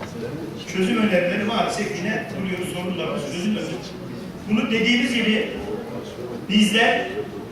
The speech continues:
yeri geldiğinde seksen beş bin üyeye sahip diyoruz. Ama seksen beş bin üyeye sahip olan bir turbo, beş yüz, yani onların çalışanlarını düşünürsen, çocuklarını düşünürsen,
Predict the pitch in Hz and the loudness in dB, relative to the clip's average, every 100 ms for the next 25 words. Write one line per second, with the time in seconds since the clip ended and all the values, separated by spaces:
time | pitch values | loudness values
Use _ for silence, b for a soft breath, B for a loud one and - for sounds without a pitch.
0 | - - - 180 202 233 226 226 226 - | -12 -10 -4 2 2 4 4 2 0 0
1 | - 214 - - 117 240 - 123 - - | 0 0 0 2 4 4 2 2 -4 -6
2 | - - 214 220 214 - - - 175 214 | -8 -8 -6 -6 -8 -10 -10 -10 -2 2
3 | 247 247 180 185 - - 127 - - - | 4 6 6 4 2 -2 -4 -6 -8 -8
4 | 170 170 - 143 123 156 156 180 180 175 | -6 -4 -4 -6 -4 -4 -6 -6 0 0
5 | - 220 220 254 254 - - 247 220 214 | 2 2 4 4 4 2 0 -2 0 2
6 | 226 226 196 202 208 185 180 - - - | 4 4 4 4 4 4 2 0 -4 -10
7 | - - 208 208 202 196 180 226 240 - | -12 -4 0 0 2 0 2 0 0 -4
8 | - - - - - - - - - - | -8 -12 -12 -14 -14 -14 -14 -16 -16 -16
9 | - - - - - - - 226 262 - | -16 -16 -14 -14 -14 -12 -2 4 4 4
10 | 214 220 - 185 202 220 226 226 233 240 | 2 0 0 4 4 4 4 4 2 0
11 | - - - 196 214 220 220 220 233 208 | -4 -10 -4 0 4 4 4 4 2 2
12 | 196 - 294 - - 427 - 185 208 208 | 0 -2 -2 -2 -4 -4 -2 -2 0 2
13 | 208 233 214 185 156 156 | 2 2 2 -2 -6 -6